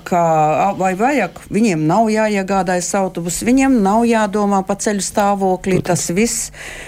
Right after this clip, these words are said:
Speaker 1: Un tās ir dažādas situācijas, bet jābūt skatījumam uz visu valsti, jābūt skatījumam uz visiem bērniem, uz visām ģimenēm,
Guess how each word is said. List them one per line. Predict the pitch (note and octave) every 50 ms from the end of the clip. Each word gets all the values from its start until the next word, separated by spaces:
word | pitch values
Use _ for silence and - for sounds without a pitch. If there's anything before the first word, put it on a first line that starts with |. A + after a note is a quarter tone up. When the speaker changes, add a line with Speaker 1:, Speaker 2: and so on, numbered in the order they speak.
| - -
Speaker 1:
Un | - A3+
tās | A3+ C#4 C#4+ D#4 D4+ -
ir | A#3 F3+
dažādas | F3 G#3 B3+ E4 C4 B3+ G3+ F3 E3 E3 -
situācijas, | - - - D4+ - - - F#3 E3+ C#3 B2+ - - - - - - - - D#3+ - - - - - - - - - - -
bet | F3+ F#3 G#3 A3 G#3+ G#3+ - - - - -
jābūt | - G3+ F#3 F#3 A3 A#3 C4+ C#4 B3+ A#3 F#3 G3 G3+ F#3+ F3+ F3+ -
skatījumam | - - - - A#3 A#3 A#3 A#3 - G#3+ F3 E3 E3 D#3 D3 D3 D3 C#3+ C#3+ C#3
uz | C#3 C3 D3
visu | C3+ D3 D3+ D3+ - - - G#3+
valsti, | B3+ D4 D4+ D4+ D4 - - - G3+
jābūt | A3 A3+ A3 F#3+ E3+ E3+ E3 E3 -
skatījumam | - - G#3 G#3+ G#3+ - - F3 E3+ E3 D#3 D#3+ D3+ D3 -
uz | - D#3+ D#3+ E3
visiem | D#3 D#3+ E3 E3 D#3 - - - A#3 B3 C4 C4 A#3
bērniem, | B3+ C#4 D4 D4 D4 C#4+ C4+ B3 F#3+ C3+
uz | B2+ D3
visām | D3 D3+ - - A#3 A#3 B3+ C4
ģimenēm, | B3 C4 C4+ C#4 C4+ B3 A#3 A3+ A3 G#3 G3+